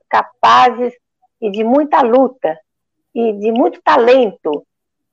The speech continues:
E, e assim foi acontecendo, com Marta Cesária,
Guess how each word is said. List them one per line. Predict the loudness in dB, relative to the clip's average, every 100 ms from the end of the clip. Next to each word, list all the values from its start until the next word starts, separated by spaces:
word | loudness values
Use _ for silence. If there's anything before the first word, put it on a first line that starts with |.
| _ _
E, | -4 -2 -4 -6
e | -2 2
assim | 2 0 -4 _ -2 -2
foi | -2 2 2
acontecendo, | 2 -2 -2 -4 -4 -4 -4 -4 -8 -10 _ _ _ _
com | -12 -2
Marta | 0 0 -4
Cesária, | -6 -10 -4 -2 0 2 0 0 -2 -4